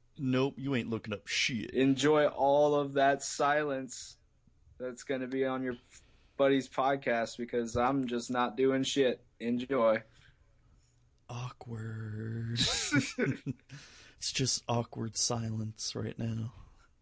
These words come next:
Speaker 1: Oh God, make it stop.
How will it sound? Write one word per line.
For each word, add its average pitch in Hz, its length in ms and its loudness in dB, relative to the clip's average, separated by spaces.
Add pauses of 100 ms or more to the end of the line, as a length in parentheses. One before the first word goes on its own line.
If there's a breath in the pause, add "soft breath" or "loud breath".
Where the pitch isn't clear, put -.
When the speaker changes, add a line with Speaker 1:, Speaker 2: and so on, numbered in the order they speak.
(960 loud breath)
Speaker 1:
Oh 185 140 2
God, 175 280 4
make 170 240 2
it 160 140 -2
stop. 175 400 4